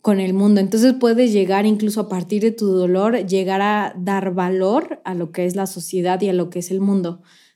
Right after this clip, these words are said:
Dejas de sentirte solo. Y entonces aquí es en donde realmente viene la reinvención de uno mismo. El crear arte cuando tú estás dolido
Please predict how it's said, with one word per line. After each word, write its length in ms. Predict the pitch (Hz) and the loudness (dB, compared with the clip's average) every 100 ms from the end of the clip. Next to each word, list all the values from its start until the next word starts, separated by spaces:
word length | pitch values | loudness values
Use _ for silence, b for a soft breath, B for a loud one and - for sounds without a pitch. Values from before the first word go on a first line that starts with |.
| - | -2
Dejas 260 | 208 233 | 2 2
de 60 | 202 | 0
sentirte 880 | 190 190 185 190 185 196 196 190 - | 0 0 2 0 2 2 2 0 -4
solo. 540 | - 262 277 147 - - | 0 2 2 -2 -8 -2
Y 80 | 202 | 0
entonces 420 | 185 233 254 262 | 4 6 4 4
aquí 280 | 196 190 233 | -2 0 2
es 100 | 233 | 4
en 80 | 226 | 4
donde 380 | 214 185 185 185 B B B | 4 2 0 -6 B B B
realmente 560 | 208 214 220 226 226 | 0 4 6 4 4
viene 560 | 208 208 214 214 214 - | 2 4 4 2 -2 -6
la 400 | 202 196 180 180 | -2 2 2 0
reinvención 760 | 180 185 180 175 170 196 202 202 | -2 0 0 -2 -4 -2 0 2
de 140 | 185 | 0
uno 220 | 185 185 | -2 -2
mismo. 480 | 185 190 175 156 156 _ _ _ _ _ _ _ _ _ _ _ _ _ _ _ - | -2 -2 -4 -10 -16 _ _ _ _ _ _ _ _ _ _ _ _ _ _ _ -4
El 120 | 220 | -2
crear 300 | 220 220 247 | 2 2 4
arte 400 | 294 277 254 208 | 4 2 0 -4
cuando 300 | 208 202 190 | -2 -2 -2
tú 440 | 190 240 240 240 - | 2 4 4 2 -2
estás 880 | 208 190 - 202 208 214 - - - | -4 -4 -4 -2 0 -2 -6 -10 -8
dolido 920 | 202 202 208 220 202 220 349 - | -4 0 4 4 4 0 -4 -10